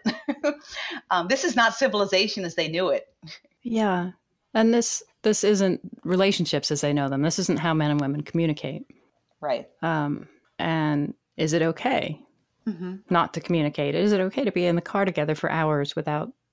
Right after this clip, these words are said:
Speaker 2: speaking?
Speaker 1: Yeah. They're just so overwhelmed.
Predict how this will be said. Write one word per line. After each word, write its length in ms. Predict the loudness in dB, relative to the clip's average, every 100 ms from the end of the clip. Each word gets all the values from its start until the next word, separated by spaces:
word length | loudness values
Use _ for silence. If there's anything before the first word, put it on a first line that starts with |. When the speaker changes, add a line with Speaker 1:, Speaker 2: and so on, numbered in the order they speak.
| _ _
Speaker 2:
speaking? 540 | -8 -8 -6 -8 -10 -12 _ _ _ _
Speaker 1:
Yeah. 280 | -4 -2 -2 -10 _ _ _ _ 0
They're 180 | 2
just 240 | 4 0 2
so 200 | 4 4
overwhelmed. 800 | 2 0 2 4 4 4 -2